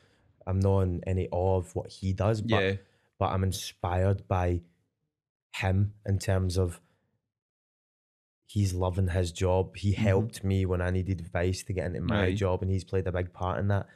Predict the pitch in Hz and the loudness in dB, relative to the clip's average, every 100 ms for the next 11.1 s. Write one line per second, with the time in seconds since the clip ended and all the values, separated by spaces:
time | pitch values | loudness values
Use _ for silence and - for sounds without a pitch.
0 | _ _ _ _ _ - 87 87 87 87 | _ _ _ _ _ -6 -2 0 -2 -4
1 | 85 - _ _ _ _ _ _ _ _ | -8 -16 _ _ _ _ _ _ _ _
2 | 101 101 135 123 104 120 147 151 143 143 | -4 -2 0 0 2 2 2 -4 -4 2
3 | 147 143 143 135 139 147 139 107 117 104 | 4 4 2 2 2 2 0 0 4 4
4 | 98 87 - 101 95 - - 98 87 - | 4 0 -4 -4 -4 -6 -8 -6 -6 -12
5 | _ _ _ _ _ 98 98 - 104 101 | _ _ _ _ _ -12 -8 -2 2 4
6 | 98 92 92 113 131 - 120 95 92 90 | 4 2 2 2 0 -2 0 2 2 0
7 | 90 - _ _ _ - 95 98 95 95 | -2 -6 _ _ _ 0 2 4 4 2
8 | 90 90 90 104 101 107 120 120 117 98 | 0 -2 0 2 2 0 0 2 2 2
9 | - _ _ _ _ _ _ _ _ _ | 0 _ _ _ _ _ _ _ _ _
10 | - 95 95 - 98 101 107 98 98 104 | -4 0 0 -2 0 4 6 6 4 0
11 | - | -4